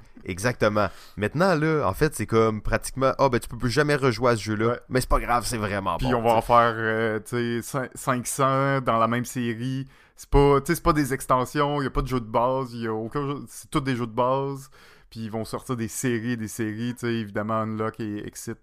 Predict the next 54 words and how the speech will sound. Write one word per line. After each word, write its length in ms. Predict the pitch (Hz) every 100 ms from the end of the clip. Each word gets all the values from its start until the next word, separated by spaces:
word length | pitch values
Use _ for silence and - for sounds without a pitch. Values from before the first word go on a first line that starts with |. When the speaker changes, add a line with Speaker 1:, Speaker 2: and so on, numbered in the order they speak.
| _
Speaker 1:
qui 80 | 110
me 60 |
vient 140 | 104 104
en 20 |
tête 180 | 120 113
assez 200 | 104 104
rapidement 280 | 101 - 110
à 60 |
cause 140 | 104 101
de 40 |
ça. 200 | - 143 - - - 139
Euh... 800 | 98 95 95 95 90 90 92 92 - - - -
fait 200 | 135 127
que 40 | - - - - - _ -
je 220 | - - -
dis 80 | -
pas 120 | 113
qu'il 100 | 123
y 20 |
aura 140 | 98
pas 80 | 117
d'extension, 500 | 110 107 110 107 139
là, 100 | 131
je 60 | -
pense 200 | 104 -
que 80 | 104
c'est 180 | -
toujours, 500 | - 113 107 120 117 113
ça 80 | 107
va 80 |
être 200 | 104 - 110
un 100 | 98
truc 180 | 110
qui 60 | -
va 60 | 101
continuer 400 | - 110 - 120
à 40 | 117
exister. 480 | 104 - 131 123 120 - _ -
Euh... 240 | 98 98
pour 220 | - -
certains 320 | - 127 131 120
jeux, 180 | 123 127
une 60 |
extension, 400 | 107 - 104 120
ça 160 | - 92
sauve 460 | - 104 117 131
le 80 | 139
jeu 100 | 127
ou 80 | 131
ça 120 | 113
le 80 | 92
rend 80 | 98
même 200 | 101 104
meilleur. 640 | 98 104 110 117 131 135